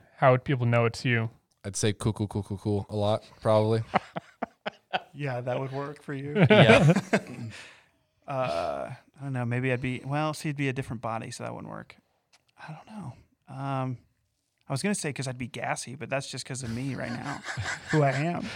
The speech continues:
Speaker 1: I always blame it on whatever I've recently eaten.
Speaker 3: Yeah.
Speaker 1: Like, "Oh, it's 'cause I ate vegetables. Oh, it's, <laughs> I ate ice cream. I ate"
Speaker 2: Every food.
Speaker 1: <laughs> Yeah.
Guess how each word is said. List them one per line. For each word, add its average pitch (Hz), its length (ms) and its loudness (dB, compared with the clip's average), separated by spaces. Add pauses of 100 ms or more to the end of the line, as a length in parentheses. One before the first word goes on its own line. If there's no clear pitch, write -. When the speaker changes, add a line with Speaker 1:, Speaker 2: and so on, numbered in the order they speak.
(160)
Speaker 1:
I 147 80 8
always 185 220 12
blame 165 260 12
it 170 100 8
on 135 200 8
whatever 139 340 12
I've 123 160 10
recently 127 420 8
eaten. 139 360 4 (120)
Speaker 3:
Yeah. 131 140 -20 (260)
Speaker 1:
Like, 120 240 0 (100)
"Oh, 151 140 12
it's 147 140 8
'cause 156 140 6
I 143 120 12
ate 123 100 6
vegetables. 113 640 6
Oh, 143 160 12
it's, - 160 0 (140)
<laughs> - 140 -4
I 139 160 10
ate 175 160 10
ice 143 220 10
cream. 127 280 6 (220)
I 160 60 8
ate" 156 180 12
Speaker 2:
Every 123 140 4
food. 110 360 2
Speaker 1:
<laughs> 214 460 8
Yeah. 208 920 10